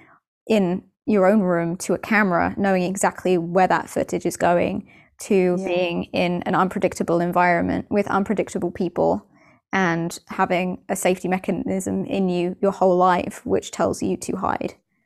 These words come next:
Speaker 2: Yeah.
Speaker 1: What about you?
Speaker 2: Yeah, we mask a lot. Um, we are also very covert, uh,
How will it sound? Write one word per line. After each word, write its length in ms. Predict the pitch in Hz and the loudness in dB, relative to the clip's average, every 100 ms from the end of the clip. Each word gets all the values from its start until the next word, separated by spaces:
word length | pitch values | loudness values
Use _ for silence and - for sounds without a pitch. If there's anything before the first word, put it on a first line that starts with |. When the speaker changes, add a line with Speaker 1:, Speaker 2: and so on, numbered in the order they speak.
| _ _ _ _ - | _ _ _ _ -16
Speaker 2:
Yeah. 260 | 185 175 190 _ _ _ | -12 -12 -16 _ _ _
Speaker 1:
What 120 | 233 220 | 2 2
about 200 | 214 226 | 4 2
you? 260 | 107 208 - _ _ _ _ _ _ _ _ _ _ _ | 0 -2 -6 _ _ _ _ _ _ _ _ _ _ _
Speaker 2:
Yeah, 240 | 233 220 | 2 2
we 400 | 185 190 208 214 220 | 2 2 2 0 -4
mask 440 | 190 180 180 - - | -6 -6 -8 -12 -12
a 80 | 170 | -6
lot. 360 | 160 - - _ _ - | -6 -6 -10 _ _ -8
Um, 360 | 190 180 180 | -6 -6 -8
we 120 | 175 175 | -8 -6
are 100 | 170 | -6
also 380 | 165 180 175 175 | -8 -8 -10 -10
very 300 | 180 202 190 | -8 -8 -10
covert, 540 | - 180 - 139 - _ | -10 -10 -10 -12 -14 _
uh, 480 | 196 196 190 - 202 | -10 -8 -8 -10 -14